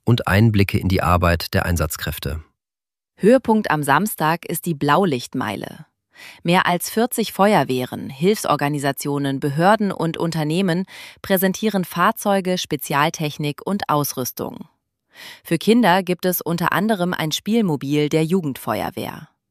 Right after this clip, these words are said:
Speaker 2: Parallel legen Feuerwehrleute die baden-württembergischen Leistungsabzeichen ab. Zuschauer sehen dabei Löschangriffe und technische Hilfeleistungen unter Zeitdruck.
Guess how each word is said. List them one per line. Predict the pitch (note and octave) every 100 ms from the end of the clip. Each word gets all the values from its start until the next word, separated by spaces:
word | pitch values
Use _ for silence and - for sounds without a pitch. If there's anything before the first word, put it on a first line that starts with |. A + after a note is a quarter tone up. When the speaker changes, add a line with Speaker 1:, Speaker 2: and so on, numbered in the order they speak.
| _ _ - - -
Speaker 2:
Parallel | D#3 C#3 C#3+ D#3+ A3
legen | F3+ F3+ F3
Feuerwehrleute | - E3+ G#3 F#3 E3+ D#3+ E3 F3
die | D3+ D3
baden-württembergischen | C#3 D3 C#3 E3+ - D#3 C#3+ D3 - D3
Leistungsabzeichen | C#3 F3 - C3+ - A2+ - - B2 - -
ab. | - - - _ _ _ - - - -
Zuschauer | - C#4+ G#3+ D#3+ E3
sehen | D3+ E3 E3
dabei | D3+ D3+ D3
Löschangriffe | C#3+ D#3 - - D3+ C#3 D3+ G3 G#3 -
und | F3 F3
technische | F#3 G3+ G#3 -
Hilfeleistungen | E3 F3 F#3+ C#3+ B2 C#3 - C#3+ C#3+ E3
unter | - C#3+ E3
Zeitdruck. | - C#3+ C3 - - - -